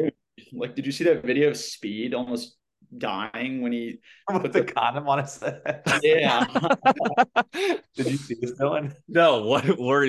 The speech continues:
Speaker 3: what was he doing
Speaker 2: He
Speaker 3: a
Speaker 2: put a,
Speaker 3: gag?
Speaker 2: he put a condom all, uh, completely over his face and then put Mentos and Diet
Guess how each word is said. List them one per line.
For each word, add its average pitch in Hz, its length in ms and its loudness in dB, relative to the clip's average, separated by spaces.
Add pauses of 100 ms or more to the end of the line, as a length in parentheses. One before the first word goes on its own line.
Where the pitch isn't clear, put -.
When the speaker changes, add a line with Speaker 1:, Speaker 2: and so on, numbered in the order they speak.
Speaker 3:
what 127 240 0
was 104 140 -2
he 101 100 -4
doing 110 220 0
Speaker 2:
He 95 60 -2
Speaker 3:
a - 20 -12
Speaker 2:
put 180 160 2
a, 220 80 4
Speaker 3:
gag? - 120 0
Speaker 2:
he 170 80 2
put 190 260 -2
a 202 140 0
condom 139 580 -2
all, 131 520 2
uh, - 40 -12
completely 131 560 -2
over 139 280 -2
his 123 160 -2
face 110 460 -4
and 127 100 -10
then 120 120 -10
put 131 240 -2
Mentos 120 560 -2
and 107 120 -12
Diet 110 340 -2